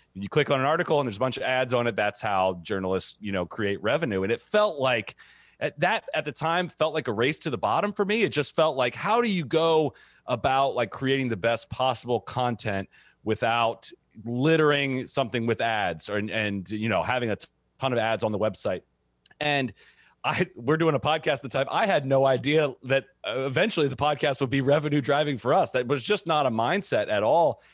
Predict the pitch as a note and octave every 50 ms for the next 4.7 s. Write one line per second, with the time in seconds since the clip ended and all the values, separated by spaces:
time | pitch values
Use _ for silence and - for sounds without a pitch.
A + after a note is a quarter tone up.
0 | - _ _ _ _ - A#2+ B2 B2+ B2 B2 B2 A2+ - - A#2 B2 A2 A#2 C3+
1 | C#3 G2+ A2 A2+ A#2 A#2+ A#2 - _ - C3+ C3+ C#3+ C3+ - C3+ B2 A#2 - -
2 | - A2+ G#2+ G2+ G2+ G#2+ G#2 G2 F#2 G2+ G2+ G2 F#2 E2+ G#2+ G#2 F#2+ F#2+ - -
3 | A2 G2 G2 F2 F#2+ F#2 F2 - F#2 F2 E2 E2 E2+ F2+ - - F#2+ E2 D#2+ -
4 | - - - - F#3 F#3+ - - - - - F3 D3+